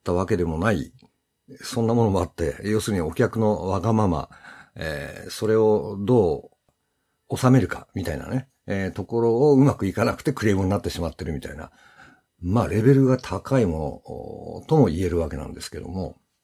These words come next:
まあ、中国なんかガチで喧嘩しちゃいますからね、お客さんと。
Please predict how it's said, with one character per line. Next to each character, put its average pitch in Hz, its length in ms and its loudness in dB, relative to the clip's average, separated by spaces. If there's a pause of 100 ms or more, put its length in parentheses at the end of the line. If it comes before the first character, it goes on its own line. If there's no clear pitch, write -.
(1080)
ま 104 160 -6
あ、 - 20 -8
中 175 320 0
国 110 120 2
な 76 80 -2
ん 69 40 -8
か - 120 -14 (120)
ガ 117 180 0
チ 170 120 0
で 104 100 2
喧 131 240 -2
嘩 143 100 -4
し - 80 -8
ち 147 60 0
ゃ - 20 4
い 135 40 4
ま 131 80 4
す - 100 -6
か - 80 -12
ら - 80 -14
ね、 - 160 -16 (180)
お 82 80 -18
客 - 180 -8
さ 69 120 -10
ん - 80 -14
と。 - 120 -20